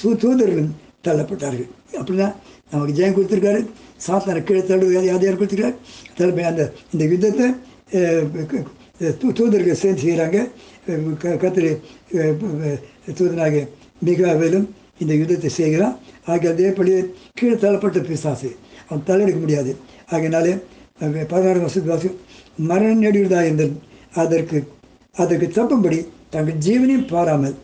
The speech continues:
ஆட்டுக்குட்டி ரத்தத்தினாலே தங்கள் சாட்சியின் வசனத்தினாலேயும் அவனை ஜெயித்தார்கள்."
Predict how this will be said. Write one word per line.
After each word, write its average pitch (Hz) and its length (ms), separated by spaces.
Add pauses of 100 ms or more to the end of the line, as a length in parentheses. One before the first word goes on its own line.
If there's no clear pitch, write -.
(340)
ஆட்டுக்குட்டி 233 420
ரத்தத்தினாலே 180 680 (340)
தங்கள் 165 300 (120)
சாட்சியின் 226 380
வசனத்தினாலேயும் 160 580 (320)
அவனை 151 260
ஜெயித்தார்கள்." 151 480